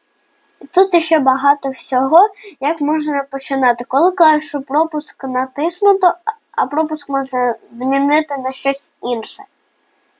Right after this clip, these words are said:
В керуванні, наприклад, тут є завжди, щоб завжди щось робити одне. І повторити десять раз щось.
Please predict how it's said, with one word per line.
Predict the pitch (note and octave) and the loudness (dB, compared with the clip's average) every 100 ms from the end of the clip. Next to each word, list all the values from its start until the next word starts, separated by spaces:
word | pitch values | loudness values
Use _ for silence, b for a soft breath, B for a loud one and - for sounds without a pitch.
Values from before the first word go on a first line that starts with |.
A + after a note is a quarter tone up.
| _ _ | _ _
В | - | -4
керуванні, | - D4 D4+ E4 G#4+ B4+ F#4 B3 - _ _ _ _ _ _ _ _ _ _ _ _ _ _ _ _ _ _ _ _ _ _ _ - | 2 4 4 6 4 4 0 -2 -10 _ _ _ _ _ _ _ _ _ _ _ _ _ _ _ _ _ _ _ _ _ _ _ 0
наприклад, | C#4+ D4 F4 F4 E4 D4+ - - _ - | 2 4 2 4 2 2 -4 -20 _ -6
тут | D4+ D4+ | -4 -2
є | D4+ | 0
завжди, | D4 D4 D4 D#4+ A#4+ B4+ _ | 0 0 -2 2 4 2 _
щоб | _ - D#4+ D4 | _ 0 2 2
завжди | D#4 D4+ D4+ D#4 G4+ | 0 0 -2 2 2
щось | G4+ F4 E4+ D4+ | 2 -2 -2 -2
робити | C#4+ B3 A#3+ A#3 | -2 0 -4 -4
одне. | G#3 G#3 G#3 F3 - _ _ _ _ _ _ _ _ _ _ _ _ _ _ _ | -6 -6 -8 -10 -12 _ _ _ _ _ _ _ _ _ _ _ _ _ _ _
І | F4+ | 0
повторити | F#4 E4+ D#4+ D4 D4+ D#4+ D4+ | 4 2 2 0 2 2 0
десять | C4 C#4+ - C#4 C#4 | 0 -2 -2 -6 -2
раз | B3 F#3 - | 0 0 -2
щось. | - - - E3+ B2+ - - | -14 -14 -8 -8 -8 -14 -16